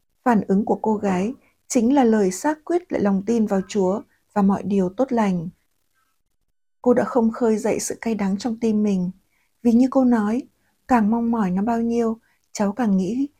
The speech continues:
cuộc hôn nhân này hẳn không phải là hành động đúng. Vì lời cầu nguyện của cháu là cho một hành động đúng, không chỉ cho cháu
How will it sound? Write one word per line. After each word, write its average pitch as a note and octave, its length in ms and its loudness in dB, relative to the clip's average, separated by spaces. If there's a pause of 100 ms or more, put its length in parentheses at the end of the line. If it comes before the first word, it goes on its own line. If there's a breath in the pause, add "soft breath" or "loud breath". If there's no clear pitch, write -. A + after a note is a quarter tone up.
(100)
cuộc G#3 180 -2
hôn A#3 260 0
nhân A#3 240 2
này G#3 200 0
hẳn F#3+ 280 -4
không A3 180 -6
phải G#3 240 -6
là F3 100 -4
hành F3+ 180 -4
động F3+ 200 -4
đúng. G3 320 0 (640)
Vì A#3+ 140 6
lời A3 200 4
cầu G#3+ 180 2
nguyện G3+ 240 0
của F#3 200 -4
cháu G3 340 -4 (260 soft breath)
là G#3 160 0
cho A#3 160 -2
một G3+ 140 2
hành F#3+ 240 -2
động F3+ 200 -2
đúng, G#3 360 2 (300)
không A3+ 320 0
chỉ G3 120 -4
cho G#3 220 -4
cháu G3 360 -4